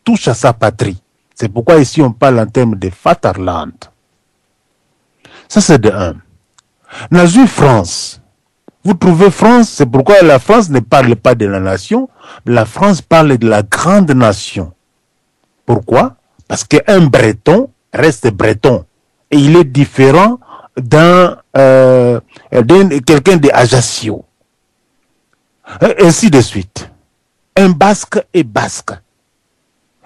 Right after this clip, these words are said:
Vous comprenez ? Ce sont des cho-, ce ne sont pas des gens que vous trouvez parce que ce sont des, non. Vous savez, c'est, c'est pourquoi dans le monde à l'élo, on ne peut plus vivre au quatrième siècle. Mais nous vivons aujourd'hui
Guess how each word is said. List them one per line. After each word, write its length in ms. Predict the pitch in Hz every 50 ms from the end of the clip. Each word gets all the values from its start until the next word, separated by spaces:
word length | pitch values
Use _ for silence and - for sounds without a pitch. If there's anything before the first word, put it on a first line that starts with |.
| _ -
Vous 80 | 170 165
comprenez ? 480 | 208 202 175 208 226 254 240 143 98 - - -
Ce 100 | - 170
sont 200 | 160 - 240 226
des 120 | 202 165
cho-, 140 | 151 - 185 151 190 185 170
ce 140 | - - 226
ne 80 | 214
sont 140 | - 269 262
pas 180 | - 285 254 220
des 120 | 226 196
gens 300 | 147 180 220 240 262 262 - - _
que 80 | - 180
vous 140 | 180 190 202
trouvez 200 | - 190 202 208
parce 200 | - 170 147 -
que 80 | 175
ce 80 | 165 -
sont 100 | 175 160
des, 100 | 143 123
non. 420 | 123 131 139 135 120 104 85 92 _ _ _ _ _ _ _ - - - -
Vous 80 | 139
savez, 480 | 139 - 180 175 156 214 226 247 233 - _ _ _ _ _ _ _ _
c'est, 360 | - - - - 165 165 -
c'est 160 | 117 - 151 117
pourquoi 320 | 107 131 127 - 233 208
dans 140 | 165 135 123
le 60 | 110
monde 500 | 113 117 113 110 117 143 208 233 226 165
à 80 | 131 120
l'élo, 540 | 117 117 120 120 127 135 139 120 90 87 - _
on 100 | - 143
ne 40 | 139
peut 160 | 123 214 233 - _ _
plus 340 | - 254 247 254 247 233 - -
vivre 580 | 120 120 123 190 233 233 226 190 185 214 - - -
au 160 | 147 139 123 _ _ _ -
quatrième 460 | - - - - - - 151 131 123
siècle. 480 | 117 - - 123 107 - - 101 87 87 _ _ _ _ _ _ _ _ _ _ _ _ - - - 101
Mais 120 | 131 135
nous 200 | 143 185 226 214
vivons 540 | 156 131 147 139 120 117 156 180 190 - - _ _ _ -
aujourd'hui 720 | 120 117 117 101 95 123 131 127 123 151 208 233 233 220